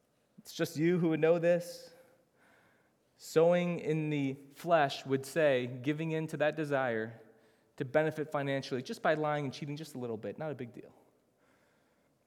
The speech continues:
Sowing in the Spirit is refusing that temptation. Sowing in the flesh is doing whatever it takes to make the most money,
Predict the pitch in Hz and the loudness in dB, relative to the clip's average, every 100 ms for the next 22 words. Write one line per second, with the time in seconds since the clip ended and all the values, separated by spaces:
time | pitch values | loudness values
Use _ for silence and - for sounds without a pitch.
0 | _ _ _ _ _ _ _ _ _ - | _ _ _ _ _ _ _ _ _ -6
1 | - 151 151 135 - - 170 147 123 131 | -2 0 0 -2 -4 -4 0 2 0 -6
2 | 117 123 - 175 170 143 139 127 123 131 | -8 -10 -10 -8 -6 -4 -4 -4 -6 -8
3 | 120 123 - 107 104 _ _ _ _ _ | -8 -8 -8 -12 -12 _ _ _ _ _
4 | _ _ _ _ - 147 147 151 143 127 | _ _ _ _ -6 -2 0 0 -2 -4
5 | - 139 120 127 123 135 131 127 135 127 | -2 0 0 -2 -6 -4 -2 -2 -2 -4
6 | 135 117 - 120 117 117 113 117 104 101 | -6 -8 -6 -8 -6 -6 -6 -8 -8 -10